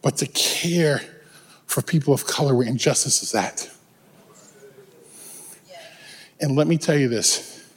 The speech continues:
Jesus followers who are spirit empowered need to remind, because why can we do that? Is because we know what's wrong with the world.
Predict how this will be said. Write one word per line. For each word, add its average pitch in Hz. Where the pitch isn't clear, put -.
Jesus 175
followers 113
who 147
are 135
spirit 147
empowered 127
need 131
to -
remind, 135
because 131
why 160
can 165
we 147
do 123
that? 123
Is 117
because 127
we 135
know 139
what's 147
wrong 143
with 139
the 117
world. 120